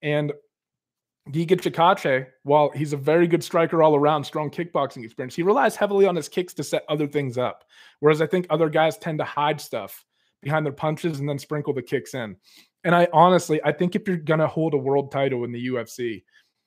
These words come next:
that's the approach you have to have. Giga has to little, get a little bit more comfortable with his hands and use those to set the kicks up because A, kicks are exhausting, but B,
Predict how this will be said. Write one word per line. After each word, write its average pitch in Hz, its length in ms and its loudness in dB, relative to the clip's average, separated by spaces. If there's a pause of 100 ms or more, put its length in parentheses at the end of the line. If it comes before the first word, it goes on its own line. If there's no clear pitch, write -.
(340)
that's 147 220 2
the 165 80 2
approach 139 360 0
you 120 80 -4
have 110 160 -8
to 110 60 -14
have. 104 260 -14 (400)
Giga 170 240 2
has 170 160 0
to - 80 -4
little, 165 340 0 (140)
get 170 140 2
a 170 40 2
little 156 200 0
bit 180 120 -2
more 165 160 -2
comfortable 165 460 -4
with 147 100 -4
his 135 140 -6
hands 147 300 -4
and 139 120 -6
use 170 240 -2
those 147 200 2
to 135 80 -6
set 147 200 -4
the 135 100 -10
kicks 147 300 -8
up 120 140 -8
because - 320 -8
A, 196 260 2 (520)
kicks 214 280 6
are 214 140 4
exhausting, 135 640 -4 (360)
but 147 240 0
B, 170 380 -2